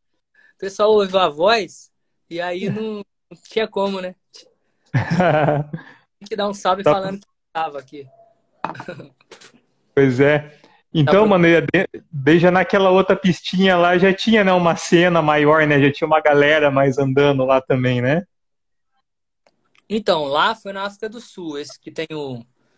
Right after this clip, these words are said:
Speaker 1: umas imagens ali que a gente resgatou, né?
Speaker 2: Uhum.
Speaker 1: Até em Hawk mesmo, a gente conseguiu, né, com o pessoal lá do, do Skate Stan, que é o projeto.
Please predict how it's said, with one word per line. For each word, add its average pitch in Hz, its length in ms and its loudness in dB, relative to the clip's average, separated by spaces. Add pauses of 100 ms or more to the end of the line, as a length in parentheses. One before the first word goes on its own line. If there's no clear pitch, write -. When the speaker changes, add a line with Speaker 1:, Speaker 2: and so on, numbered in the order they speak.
(200)
Speaker 1:
umas 139 220 -8
imagens 143 360 0
ali 160 200 -6
que 165 100 -6
a 143 80 -2
gente 147 220 -12
resgatou, 147 520 -6
né? 202 220 -6 (720)
Speaker 2:
Uhum. - 20 2
Speaker 1:
Até 143 300 4
em - 80 -4 (680)
Hawk 160 340 -4
mesmo, 185 360 -10
a 160 60 -12
gente 165 220 -20
conseguiu, 180 580 -10
né, 165 140 -6
com 151 160 -18
o 135 40 -20
pessoal 156 460 -2
lá 151 140 0
do, 151 320 -6
do 147 100 -16
Skate 156 340 -14
Stan, 147 320 -12
que 131 100 -14
é 131 40 -10
o 127 40 -10
projeto. 139 560 -10